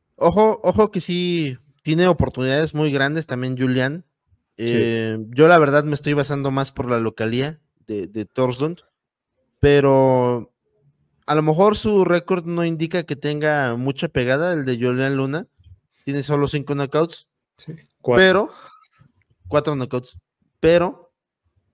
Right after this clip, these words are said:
Speaker 1: sí lastima a sus oponentes, o sea, sí lacera de la cara, trabaja muy bien el cuerpo, entonces, si va a intercambiar Thorslund,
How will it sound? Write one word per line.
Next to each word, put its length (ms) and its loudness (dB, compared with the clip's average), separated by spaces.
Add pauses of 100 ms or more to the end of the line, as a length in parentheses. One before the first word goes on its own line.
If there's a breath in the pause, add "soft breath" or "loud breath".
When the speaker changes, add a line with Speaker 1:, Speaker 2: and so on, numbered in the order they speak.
(300)
Speaker 1:
sí 400 -2
lastima 680 0
a 40 -4
sus 160 -12
oponentes, 560 -4
o 40 -12
sea, 200 -4 (380 soft breath)
sí 420 4
lacera 1040 2
de 360 -2
la 200 2
cara, 480 4 (420)
trabaja 380 2
muy 200 0
bien 160 -2
el 140 -2
cuerpo, 460 0 (340 soft breath)
entonces, 760 -2 (520)
si 140 -2
va 100 2
a 20 2
intercambiar 600 2
Thorslund, 680 -2